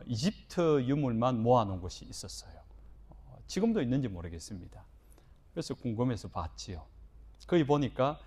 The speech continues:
제일 먼저 눈에 띄는 게 바로 이제 파라오의 무덤입니다.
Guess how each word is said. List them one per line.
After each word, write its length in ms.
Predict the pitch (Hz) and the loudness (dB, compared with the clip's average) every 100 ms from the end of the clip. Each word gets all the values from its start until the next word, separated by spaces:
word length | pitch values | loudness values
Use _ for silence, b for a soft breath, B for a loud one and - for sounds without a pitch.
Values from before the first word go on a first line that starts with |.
| B - | B -10
제일 380 | - 104 110 160 | 4 6 8 6
먼저 260 | 180 151 117 | 6 2 0
눈에 300 | 127 120 95 | 2 0 -2
띄는 360 | - 95 87 | -4 -4 -4
게 240 | 104 104 - - b b b b - - | -4 -4 -6 -20 b b b b -20 -2
바로 360 | 101 120 120 - - - | 6 6 4 -2 -18 -12
이제 220 | 101 95 - | -8 -8 -6
파라오의 960 | - 185 190 165 113 95 98 113 117 | 2 8 10 10 8 4 0 0 0
무덤입니다. 800 | 110 127 120 87 82 80 85 78 | 2 2 0 -4 -8 -12 -14 -18